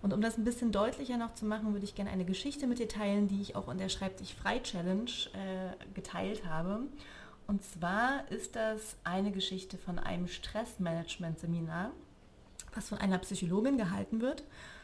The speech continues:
Und sie steht dann in diesem Seminarraum und hält ein Wasserglas in der Hand und hält es hoch.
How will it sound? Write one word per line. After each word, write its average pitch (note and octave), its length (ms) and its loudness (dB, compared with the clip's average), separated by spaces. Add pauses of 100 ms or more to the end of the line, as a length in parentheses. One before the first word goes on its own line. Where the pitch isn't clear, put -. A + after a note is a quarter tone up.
(280)
Und G3+ 300 8
sie G3+ 120 2
steht A#3 200 0
dann B3 120 4
in A3 100 4
diesem G3 240 6
Seminarraum A#3 800 4
und F#3+ 180 -2
hält F#3+ 260 0
ein E3+ 240 0
Wasserglas F#3+ 840 -2 (340)
in A3+ 160 4
der B3 180 4
Hand A3 300 -2
und A3 180 -6
hält F#3+ 200 0
es - 200 -8
hoch. - 220 0